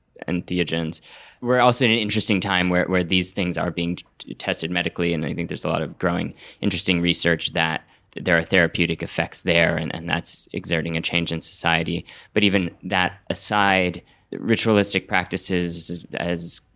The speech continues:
vanilla wellness, as a daily meditation practice, have also been shown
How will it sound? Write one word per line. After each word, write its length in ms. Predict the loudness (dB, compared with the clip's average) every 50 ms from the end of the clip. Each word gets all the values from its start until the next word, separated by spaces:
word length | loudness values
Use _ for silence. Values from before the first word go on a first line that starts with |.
| _ _ -18
vanilla 760 | -14 -10 -8 -8 -6 -2 0 2 4 4 4 4 6 6 4
wellness, 580 | 4 4 4 4 4 4 2 0 0 -2 -2 -2
as 360 | 0 0 0 0 -2 -4 -8 -6
a 80 | -6 -6
daily 340 | -2 0 0 2 2 0 -2
meditation 580 | -2 -2 -4 -4 -2 -2 0 0 2 0 0
practice, 520 | 0 2 0 0 0 -2 -4 -4 -4 -2 -4
have 120 | 0 4
also 260 | 4 4 4 4 2
been 180 | 2 2 2 0
shown 460 | 0 0 0 0 0 0 -2 -4 -6